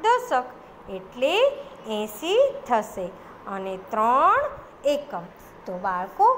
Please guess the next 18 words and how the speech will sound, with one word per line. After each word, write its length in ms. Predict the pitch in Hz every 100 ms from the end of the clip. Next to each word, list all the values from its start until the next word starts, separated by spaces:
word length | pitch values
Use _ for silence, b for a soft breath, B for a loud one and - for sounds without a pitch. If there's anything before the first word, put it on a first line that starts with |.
| B B B 277
આ 80 | 339 240
આપણે 340 | 196 - 233 247
આના 380 | 185 202 254 427 571 B B - 311
એકમ 360 | - 427 453 466 349
દશકનો 580 | 277 277 262 262 233 202 190
વિસ્તાર 580 | 208 - - 269 339 508 539 B B - -
કર્યો. 420 | 269 185 180 180 - B B B - 269
હવે 240 | 370 453 480 214
આપણે 360 | - 233 269 453 494 B B B B B B 311
એકમ 360 | - - 480 508 339
અને 200 | 311 285 233
દશકની 640 | 226 233 285 339 339 427 508 -
સ્થાન 440 | - - 330 415 480 -
કિંમત 360 | 302 285 269 247 208
લખતા 460 | 202 - - 311 466 480
શીખવાનું 760 | - - - 214 202 202 269 440 -
છે. 140 | - 190 - B B B
તો 60 | 440